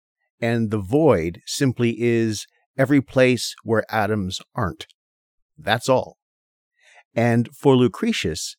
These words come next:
this is the entirety of the cosmos, because, of course, as he argues,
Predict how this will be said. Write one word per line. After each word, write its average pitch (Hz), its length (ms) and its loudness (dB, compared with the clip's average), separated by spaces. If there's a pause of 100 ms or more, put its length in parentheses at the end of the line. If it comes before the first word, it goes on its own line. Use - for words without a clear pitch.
(140)
this 110 320 0
is 185 160 4
the 160 140 6
entirety 147 540 2
of 131 120 -4
the 135 80 -4
cosmos, 143 720 -6 (440)
because, 123 340 2
of 117 80 -2
course, 127 340 0
as 120 240 -4
he 120 140 -2
argues, 107 600 -2